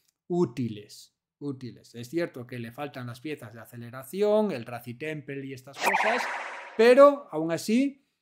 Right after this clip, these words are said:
pues esto va a merecer la pena y da, puede dar pie a un nuevo mazo que hasta ahora no se estaba jugando en Explorer y a partir de ahora sí que se va a poder jugar.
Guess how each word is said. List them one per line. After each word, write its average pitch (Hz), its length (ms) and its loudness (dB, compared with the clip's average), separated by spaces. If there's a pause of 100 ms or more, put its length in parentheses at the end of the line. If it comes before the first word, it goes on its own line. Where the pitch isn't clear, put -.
(340)
pues 143 460 0
esto 143 220 -6
va 135 100 -6
a 127 40 -8
merecer 123 560 -10
la 107 340 -16
pena 131 320 -10
y 113 560 -12
da, 131 640 -8 (220)
puede 180 260 4
dar 180 240 2
pie 190 360 2
a 160 140 0
un 208 300 6
nuevo 208 380 4
mazo 226 480 -2
que 185 80 -6
hasta 160 240 -6
ahora 180 320 0
no 170 140 -14
se 185 80 -14
estaba 190 260 -6
jugando 180 460 -6
en 214 160 -4
Explorer 226 520 -2
y 196 60 -2
a 165 100 -8
partir 165 280 -8
de 160 80 -6
ahora 175 160 -8
sí 156 140 -18
que 135 80 -20
se 127 100 -20
va 127 80 -20
a 120 60 -20
poder 139 200 -18
jugar. 123 300 -20